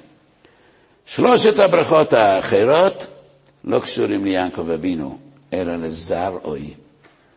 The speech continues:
ליסוד לדורותיהם. בזכות אחת הברכות, אומר הזוהר, נגאלנו ממצרים וזכינו לבית הראשון. בזכות ברכה שנייה נגאלנו מבבל וזכינו לבית השני. והברכות שיעקב אבינו קיבל במקום עשיו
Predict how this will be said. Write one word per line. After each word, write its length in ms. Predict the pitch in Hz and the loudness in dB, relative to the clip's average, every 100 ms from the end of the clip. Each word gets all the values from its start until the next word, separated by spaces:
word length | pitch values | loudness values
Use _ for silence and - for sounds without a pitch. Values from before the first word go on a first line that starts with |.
| _ | _
ליסוד 580 | - 87 78 - 101 101 | -6 -6 -4 -2 -2 -2
לדורותיהם. 960 | 98 85 90 85 85 - 82 80 71 69 - - - - - | -4 -4 -4 -4 -6 -6 -8 -8 -10 -14 -16 -20 -20 -18 -10
בזכות 420 | 101 - 123 113 | -8 -4 -4 -2
אחת 320 | 98 - 131 | -4 -4 -2
הברכות, 500 | 127 123 113 123 123 | -2 -2 -4 -4 -4
אומר 280 | 127 117 113 | -4 -4 -6
הזוהר, 340 | 113 113 110 | -6 -4 -4
נגאלנו 500 | 107 98 101 101 113 | -4 -6 -4 -4 -4
ממצרים 680 | 107 95 92 - 101 104 117 | -6 -6 -8 -8 -4 -4 -4
וזכינו 520 | 104 87 87 104 98 95 | -6 -6 -8 -8 -6 -6
לבית 500 | 92 87 90 92 95 | -6 -4 -6 -6 -8
הראשון. 560 | 87 80 - 87 73 69 - _ _ _ _ _ _ _ | -8 -10 -8 -8 -8 -12 -20 _ _ _ _ _ _ _
בזכות 360 | - - - 120 | -8 -6 -4 -4
ברכה 460 | 95 101 90 110 110 | -2 -4 -2 -4 -4
שנייה 420 | - 101 107 113 | -4 -2 0 0
נגאלנו 500 | 107 98 101 107 101 | -2 -2 -2 -2 -2
מבבל 500 | 98 85 110 110 123 | -2 -2 -2 0 -2
וזכינו 540 | 107 90 92 113 110 107 | -4 -6 -6 -4 -4 -4
לבית 400 | 107 110 110 107 | -2 0 0 -2
השני. 520 | - 123 120 95 85 - - _ _ _ _ _ _ - | 0 0 0 -2 -6 -12 -20 _ _ _ _ _ _ -4
והברכות 600 | 120 127 135 123 175 185 | -2 2 2 2 2 2
שיעקב 600 | - 151 143 170 175 160 | 2 2 2 2 0 0
אבינו 360 | 139 131 151 143 | 0 0 0 0
קיבל 360 | - 123 131 131 | 0 2 4 2
במקום 480 | 127 113 - 110 | 0 -4 -4 -4
עשיו 520 | 117 135 - 147 151 | -2 -4 0 0 0